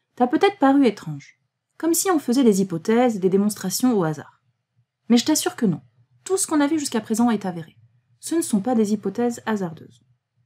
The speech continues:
D'ailleurs, je vais te montrer dans cette vidéo qu'une hypothèse erronée mène à un résultat erroné. En effet, dans cette vidéo, on va regarder les points d'interférence constructive. Et tu verras qu'en partant d'une hypothèse similaire à celle utilisée pour les points d'interférence destructive,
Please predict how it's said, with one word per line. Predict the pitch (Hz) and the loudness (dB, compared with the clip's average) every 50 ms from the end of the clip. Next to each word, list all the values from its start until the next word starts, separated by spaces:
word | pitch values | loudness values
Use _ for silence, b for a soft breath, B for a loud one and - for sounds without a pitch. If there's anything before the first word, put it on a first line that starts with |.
| _ _ _ | _ _ _
D'ailleurs, | 170 160 156 156 165 208 285 349 - _ _ _ _ _ _ _ _ | -2 0 0 0 0 0 -2 -4 -6 _ _ _ _ _ _ _ _
je | - 240 | -2 0
vais | 247 349 | 0 2
te | - - | 2 6
montrer | 294 262 247 233 - 247 | 6 6 6 4 4 4
dans | 240 220 | 4 4
cette | - 202 185 | 2 -2 -2
vidéo | 220 269 226 202 185 165 175 226 _ _ _ _ _ _ _ _ _ | 0 0 2 2 0 0 -2 -8 _ _ _ _ _ _ _ _ _
qu'une | - 294 320 | 2 2 2
hypothèse | 381 381 381 320 277 - - 240 214 208 196 - - - | 2 2 0 -2 -2 0 0 0 0 0 0 -4 -4 -4
erronée | 269 247 233 196 175 170 196 240 - _ _ _ _ | 0 2 2 2 2 0 -2 -6 -8 _ _ _ _
mène | - 196 208 247 277 254 | 2 4 6 8 8 6
à | 214 180 | 6 4
un | 165 | 2
résultat | 160 196 196 170 170 156 123 - 175 190 - _ | 0 -2 -2 -2 -2 -8 -8 -10 -12 -12 -10 _
erroné. | 185 170 156 147 87 - - _ _ _ _ _ _ _ _ _ _ _ _ | -8 -8 -6 -8 -10 -12 -16 _ _ _ _ _ _ _ _ _ _ _ _
En | - 190 190 | 4 4 6
effet, | 208 214 214 - 285 285 | 6 4 0 0 0 2
dans | 233 214 | 2 2
cette | 202 - 180 165 | 2 0 -2 -2
vidéo, | 156 175 156 165 156 160 214 269 - _ - | -2 -4 -4 -2 -2 -2 -2 -4 -6 _ -6
on | 180 | 0
va | 196 233 | 0 2
regarder | 247 311 262 277 269 262 302 302 | 2 2 0 0 0 0 2 2
les | 226 - | 2 2
points | 196 - 262 269 | 0 0 -2 0
d'interférence | 240 220 190 185 175 - - 185 185 226 247 - - | 0 0 -2 -4 -10 -10 -8 -6 -2 -2 -2 -2 -4
constructive. | - - 240 233 - - - _ - - _ _ _ _ _ _ _ _ _ _ _ _ _ _ _ _ _ - | -4 -2 -2 -2 -2 -10 -20 _ -20 -20 _ _ _ _ _ _ _ _ _ _ _ _ _ _ _ _ _ -4
Et | 180 180 | -4 -2
tu | - 320 | 0 2
verras | 311 349 302 277 302 302 | 2 2 2 2 0 0
qu'en | - 233 | 0 0
partant | 196 208 208 - - 254 247 | 0 0 -2 0 0 2 2
d'une | 214 208 202 | 4 4 2
hypothèse | 202 196 - 196 196 202 196 190 190 | 2 2 0 -2 0 0 -2 -2 0
similaire | - - - 262 254 262 254 254 262 254 233 | -2 -2 0 2 2 2 2 2 -2 0 -2
à | 214 208 | -4 -4
celle | - - - 220 202 | -4 -2 -2 -2 -2
utilisée | 202 196 - - 190 190 185 180 190 208 214 | -2 -4 -6 -6 -6 -6 -4 -2 -2 -2 -2
pour | 208 _ - 165 | -2 _ -12 -10
les | 160 160 | -10 -10
points | 160 - 220 220 | -6 -2 0 0
d'interférence | 226 214 220 196 - - 196 185 185 180 170 | 0 0 -4 -10 -8 -8 -6 -4 -4 -4 -6
destructive, | 175 175 - - 160 _ - - 170 220 - | -8 -10 -10 -18 -20 _ -14 -14 -14 -14 -14